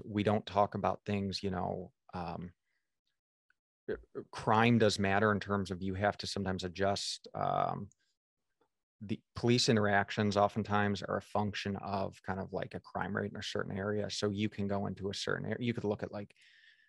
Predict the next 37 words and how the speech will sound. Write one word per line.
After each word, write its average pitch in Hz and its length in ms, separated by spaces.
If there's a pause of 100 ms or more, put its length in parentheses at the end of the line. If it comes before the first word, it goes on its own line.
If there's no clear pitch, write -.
(120)
an 110 100
Asian 113 300
community 101 420
and 95 80
a 92 60
Black 110 280
community, 95 460
and 92 80
you 95 80
could - 140
say, 98 120
"Well, 92 120
why 98 180
are 107 140
there, 95 180
you 95 100
know, 87 220
there's 90 180
so - 140
many 101 160
more 95 560 (180)
of, 95 220
of 98 140
these 101 180
issues?" 113 360
Well, 104 280 (240)
if - 220
there's 110 240
no 127 640 (1400)
real 113 400
crime 117 480
problems 104 540
in 104 40
the 101 220
Asian 101 200
community, 101 680
what 101 320